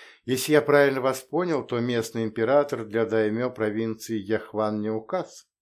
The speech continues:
Верно, капитан Шоин кивнул. Гибель купца Ринта не более чем отличный повод наказать Герчана и Тагуна. Причем не просто наказать,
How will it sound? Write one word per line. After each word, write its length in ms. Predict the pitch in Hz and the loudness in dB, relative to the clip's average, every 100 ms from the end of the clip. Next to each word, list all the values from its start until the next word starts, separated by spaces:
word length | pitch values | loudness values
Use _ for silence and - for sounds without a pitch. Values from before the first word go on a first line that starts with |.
| _ _ _ _ _ _ - | _ _ _ _ _ _ 0
Верно, 580 | 147 190 180 147 147 170 | 8 12 12 12 10 2
капитан 440 | 175 160 165 151 | -2 -6 -4 -4
Шоин 280 | 147 151 143 | -2 -2 -2
кивнул. 460 | 139 135 135 127 127 _ _ - | -4 -6 -6 -8 -12 _ _ -14
Гибель 480 | 107 151 185 175 156 | 2 8 8 8 4
купца 640 | 160 147 - 165 165 151 | 2 0 4 8 10 10
Ринта 520 | 160 190 180 - 156 | 8 6 2 4 6
не 120 | 147 | 6
более 480 | 143 160 190 180 170 | 4 6 6 8 6
чем 240 | 147 156 151 | 4 4 4
отличный 640 | 143 196 214 - 156 151 | 4 2 -2 -2 2 2
повод 540 | 147 135 127 123 - - _ - | 4 6 6 4 -2 -12 _ -2
наказать 800 | 180 196 190 175 120 123 107 98 | 0 6 8 8 6 4 4 0
Герчана 720 | 95 117 110 123 110 107 107 | -2 -2 0 0 2 2 -2
и 20 | |
Тагуна. 680 | 107 110 104 104 101 101 104 _ _ _ _ | 0 -2 -2 -4 -4 -6 -8 _ _ _ _
Причем 420 | 127 135 - 135 | 2 4 8 6
не 140 | 135 131 | 6 2
просто 480 | 156 208 185 - | 6 8 6 2
наказать, 680 | 107 104 107 104 107 107 98 | -2 0 0 0 2 0 -2